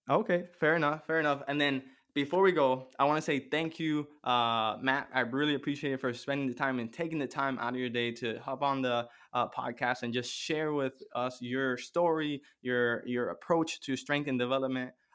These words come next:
um, your, uh, basically your philosophy when it comes to working with clients and making an impact with those that you work with. So I really appreciate you coming on and taking the time.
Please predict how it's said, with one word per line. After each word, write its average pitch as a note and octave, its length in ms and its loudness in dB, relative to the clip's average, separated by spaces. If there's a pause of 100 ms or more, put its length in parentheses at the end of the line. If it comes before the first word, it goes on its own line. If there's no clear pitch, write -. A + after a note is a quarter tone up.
um, A2 460 -2
your, C3 720 0
uh, A2+ 280 0
basically D3+ 360 -4
your B2+ 120 -2
philosophy B2+ 580 -4
when A#2+ 120 -2
it A#2+ 120 -8
comes C#3 220 -4
to A#2+ 220 -6 (200)
working D#3+ 240 0
with C3+ 100 -6
clients C3 320 -4
and A#2 180 -4
making C#3+ 420 -4
an A#2 160 -10
impact C3 440 -6 (300)
with A#2+ 200 0
those B2+ 220 2
that B2 140 -2
you A2 120 -2
work A#2+ 220 -2
with. G#2+ 140 -8
So A#2+ 100 -2
I A2+ 40 4
really B2+ 340 0
appreciate B2 480 -4
you A#2+ 120 -6
coming A#2+ 220 -4
on A2+ 220 0
and G#2+ 100 -8
taking A#2+ 240 -8
the G#2+ 80 -6
time. A2 340 -2